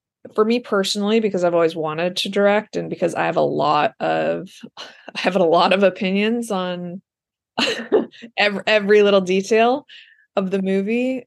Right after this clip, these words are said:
Um, when I know I'm directing, I feel just much more free to put in all of those details.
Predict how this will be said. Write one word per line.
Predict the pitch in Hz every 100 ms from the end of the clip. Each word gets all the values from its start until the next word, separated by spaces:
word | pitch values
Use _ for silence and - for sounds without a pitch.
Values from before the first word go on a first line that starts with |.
| _ -
Um, | 185 185 180 175 175 -
when | 185 202
I | 202 196
know | 196
I'm | 190 190
directing, | 180 175 - 190 185 185
I |
feel | 175 185 175
just | 170 165 170
much | 160 160
more | 165 156 - -
free | 165 151 151 143 156 - _ -
to | - 151 147 143 -
put | - 175
in | 165 165
all | 165 175
of | 190
those | 190 196
details. | 202 190 208 208 220 233